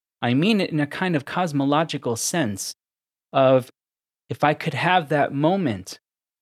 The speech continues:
what would that unlock? What would happen?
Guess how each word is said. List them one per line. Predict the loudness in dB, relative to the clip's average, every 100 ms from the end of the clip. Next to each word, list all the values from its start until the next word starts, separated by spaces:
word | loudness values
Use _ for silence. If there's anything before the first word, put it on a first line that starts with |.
| _ _ _ _ _ _ _ _ _ _ _ _ _
what | 2 2 4
would | 2
that | 2 2 0 _
unlock? | -2 0 0 0 -2 -6 -14 -20 _ _ _ _ _
What | 0 2
would | 2
happen? | 2 0 0 -2 -6 -12